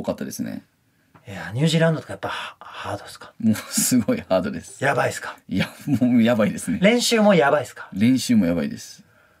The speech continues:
Speaker 2: やばい。
Speaker 1: はい。
Speaker 2: あ、そうっすか。でも今後ね、日本でのチームもスーパーラグビーで、
Speaker 1: はい。はい。
Speaker 2: あのー、来年から
Speaker 1: はい。
Speaker 2: 発足するじゃないですか。
Speaker 1: はい。
Speaker 2: サンウルブズでしたっけ？
Speaker 1: はい。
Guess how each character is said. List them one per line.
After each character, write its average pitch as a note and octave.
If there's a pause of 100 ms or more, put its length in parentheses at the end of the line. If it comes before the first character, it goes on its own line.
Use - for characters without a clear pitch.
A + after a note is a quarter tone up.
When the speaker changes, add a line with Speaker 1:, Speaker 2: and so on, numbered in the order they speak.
(280)
Speaker 2:
や G#2+
ば -
い。 -
Speaker 1:
は -
い。 - (220)
Speaker 2:
あ、 -
そ -
う -
っ G2
す -
か。 -
で D3
も D3+
今 G#3
後 F#3+
ね、 B3+ (100)
日 E3+
本 G3
で G#3
の F3+
チ -
ー F3+
ム B2
も A2+
ス -
ー F3
パ E3+
ー D#3+
ラ E3
グ C3+
ビ G#2+
ー -
で、 G2+
Speaker 1:
は -
い。 -
は -
い。 - (100)
Speaker 2:
あ B2+
の B2
ー、 -
来 C3
年 C3+
か A#2
ら A2
Speaker 1:
は -
い。 - (180)
Speaker 2:
発 C#3
足 F3
す -
る E3
じ D#3
ゃ B2+
な G2
い -
で E2+
す -
か。 -
Speaker 1:
は A2+
い。 -
Speaker 2:
サ D3
ン D3
ウ D3+
ル C#3+
ブ G2
ズ -
で -
し -
た -
っ -
け？ G2
Speaker 1:
は -
い。 -